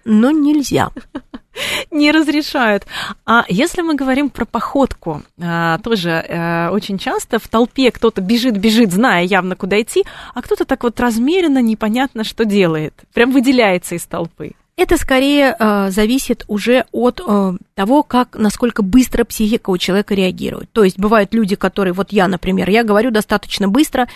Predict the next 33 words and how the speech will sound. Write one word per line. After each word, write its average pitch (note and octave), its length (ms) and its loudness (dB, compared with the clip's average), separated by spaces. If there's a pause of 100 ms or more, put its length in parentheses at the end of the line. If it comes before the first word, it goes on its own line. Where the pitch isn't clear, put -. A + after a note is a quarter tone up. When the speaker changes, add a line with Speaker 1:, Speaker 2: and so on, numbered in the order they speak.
(240)
Speaker 1:
и A#3+ 100 4
мне C#4 160 6
приходится B3+ 500 0
себя G#3+ 280 0
контролировать, C4 640 0
чтобы C4 300 0
говорить G3 420 -2
медленнее. E3+ 440 0
Соответственно, A#3 500 -2
и - 20 -4
ходить A3+ 340 0
я D#4 100 2
буду C4 200 0
быстрее, A3+ 380 0
и - 20 -8
всё - 160 0
остальное B3 420 2
делать, A#3 300 2
стараться A3+ 500 0 (240)
быстрее, C4+ 480 2
и - 20 0
даже G3 440 0 (100)
кушать, G3+ 400 -2
как - 260 -4
ни C4 60 -2
странно. F3 500 -4 (480)
И D#4 60 -6
есть F4 320 4
люди, D4+ 240 2
которые D4+ 400 2
более D#4 540 2
такие A#3+ 340 -2
разменен-, F3+ 440 -4